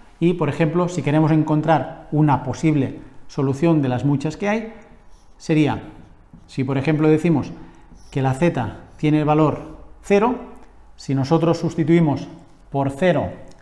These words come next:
la Z en la expresión de la Y y en la expresión de la X, encontraremos el resultado de la Y cuando la Z vale cero.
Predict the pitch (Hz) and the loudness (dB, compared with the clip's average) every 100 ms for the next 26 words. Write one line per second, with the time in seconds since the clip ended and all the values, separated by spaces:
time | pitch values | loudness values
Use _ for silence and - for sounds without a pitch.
0 | - 139 139 170 127 90 - - - - | -4 -2 0 0 -2 -6 -14 -20 -20 -20
1 | - - 131 135 135 135 - 143 139 165 | -18 -6 -2 0 -2 -6 -8 -4 -4 0
2 | 160 160 156 160 175 113 - - - 127 | 2 2 2 4 4 0 -6 -14 -8 -4
3 | 123 - - 123 123 160 139 139 165 196 | -4 -6 -10 -8 -2 0 0 2 2 2
4 | 196 247 - - - - - 143 147 147 | -2 -6 -8 -20 -20 -20 -6 -2 0 2
5 | 151 165 190 - - - 143 135 131 131 | 2 2 0 -2 -12 -10 -4 -2 -2 -2
6 | 135 135 147 156 151 156 190 220 - - | -4 0 2 2 4 4 2 0 -8 -18
7 | - - - - _ - 165 165 170 196 | -20 -20 -20 -20 _ -2 2 4 4 0
8 | 240 - - - 143 131 147 143 151 143 | -2 -12 -20 -10 -4 -2 -2 0 2 2
9 | 180 - - - 127 104 | -2 -6 -16 -6 -4 -4